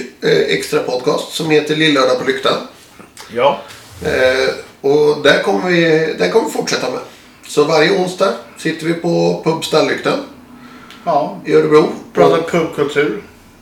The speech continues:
Speaker 2: eh, och allt vad det innebär.
Speaker 1: Ja, och dravlar fortfarande. Det är fortfarande en hel del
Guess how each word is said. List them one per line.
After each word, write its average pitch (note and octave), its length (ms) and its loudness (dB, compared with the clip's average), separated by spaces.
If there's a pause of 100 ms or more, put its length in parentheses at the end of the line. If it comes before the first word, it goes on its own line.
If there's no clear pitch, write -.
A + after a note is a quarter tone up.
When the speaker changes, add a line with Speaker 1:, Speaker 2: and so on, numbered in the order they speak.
(260)
Speaker 2:
eh, A#2+ 500 -12
och C#3 280 0
allt C#3 180 -2
vad E3 100 -2
det C#3 120 -2
innebär. C#3 260 -2 (460)
Speaker 1:
Ja, - 240 4
och F2+ 460 2
dravlar G2 440 0
fortfarande. G2+ 640 -6 (320)
Det - 80 -8
är C3+ 60 -2
fortfarande C3+ 420 -2
en C#3 160 -2
hel C#3 220 -2
del A#2+ 240 0